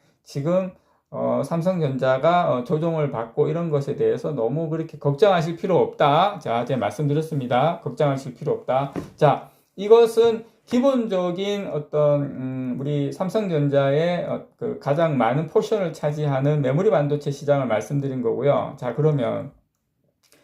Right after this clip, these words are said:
아무리 좋아도, 아무리 좋아도 사는 사람이 많아야 되지 않습니까?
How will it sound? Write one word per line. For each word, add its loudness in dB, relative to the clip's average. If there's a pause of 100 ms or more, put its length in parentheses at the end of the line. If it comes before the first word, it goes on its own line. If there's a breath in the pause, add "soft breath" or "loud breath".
(360 soft breath)
아무리 4
좋아도, 4 (280)
아무리 2
좋아도 4
사는 0
사람이 2
많아야 2
되지 -2
않습니까? -4